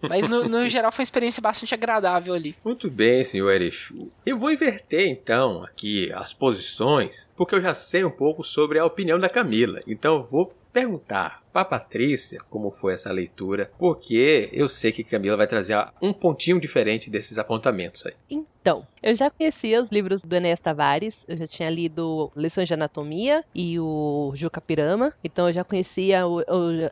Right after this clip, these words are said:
Speaker 3: a forma como o Enéas costuma escrever os livros dele, essa linguagem mais rebuscada que ele costuma trazer também, esse Brasil de uma realidade paralela dentro do steampunk que ele vem trazendo nessas outras obras também, não era um ambiente que eu não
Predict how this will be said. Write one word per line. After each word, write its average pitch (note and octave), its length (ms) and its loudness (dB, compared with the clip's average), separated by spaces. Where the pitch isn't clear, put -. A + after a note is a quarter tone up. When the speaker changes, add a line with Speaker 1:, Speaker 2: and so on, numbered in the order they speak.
Speaker 3:
a E3 60 -6
forma E3+ 360 0
como F3 220 -4
o E3 80 0
Enéas E3 400 2
costuma E3 500 -6
escrever E3+ 800 2
os E3+ 140 -2
livros D#3+ 260 -2
dele, E3+ 640 2
essa E3+ 200 -4
linguagem E3+ 480 0
mais E3 140 -2
rebuscada E3 680 0
que - 100 -6
ele D#3 140 -4
costuma D#3+ 400 -8
trazer D#3 360 0
também, F3 680 -2
esse G3+ 240 2
Brasil G3 640 4
de D#3+ 220 -6
uma F#3+ 180 0
realidade F#3 500 0
paralela E3+ 680 0
dentro F3 340 -2
do F3 120 0
steampunk F3+ 720 -2
que - 100 2
ele G3 100 4
vem F#3+ 180 2
trazendo F#3 380 2
nessas F3+ 280 -2
outras F3 300 0
obras E3 260 -2
também, F3+ 360 -2
não F#3 140 0
era F#3 200 4
um G3 60 2
ambiente F#3 340 0
que - 60 -6
eu F#3+ 40 0
não F3+ 160 0